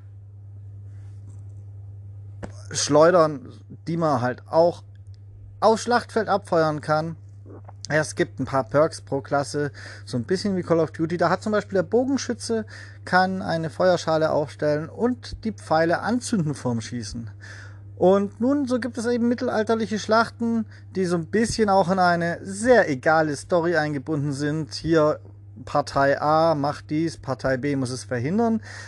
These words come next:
Und es sind in der Regel, nicht immer, manchmal sind's auch einfache Team Deathmatches, aber mindestens sehr, sehr oft sind es auch solche, naja, ich sag mal asynchronen Schlachten. Es gibt ein Verteidigerteam und ein Angreiferteam.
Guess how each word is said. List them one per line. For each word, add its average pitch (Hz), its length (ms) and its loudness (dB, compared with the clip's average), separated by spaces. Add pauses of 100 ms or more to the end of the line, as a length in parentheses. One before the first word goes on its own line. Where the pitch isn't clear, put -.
(100)
Und 156 160 0
es 165 160 2
sind 196 180 -2
in 170 140 -4
der 156 160 6
Regel, 180 600 2 (100)
nicht 226 300 -4
immer, 170 300 2
manchmal 165 340 -2
sind's 165 200 -6
auch 151 80 -4
einfache 151 400 -4
Team 139 200 -6
Deathmatches, 135 540 -2
aber 135 200 0 (400)
mindestens 247 720 2
sehr, 214 280 4
sehr 170 320 2
oft 165 420 -2 (340)
sind 175 280 -2
es 156 140 0
auch 131 360 0 (240)
solche, 147 760 2 (140)
naja, 175 300 2
ich 151 120 -6
sag 185 180 2
mal 175 140 0
asynchronen 147 680 0
Schlachten. 123 540 -6
Es 135 140 -4
gibt 180 200 -4
ein 196 200 2
Verteidigerteam 170 880 0
und 135 240 -4
ein 131 180 -4
Angreiferteam. 127 1040 -4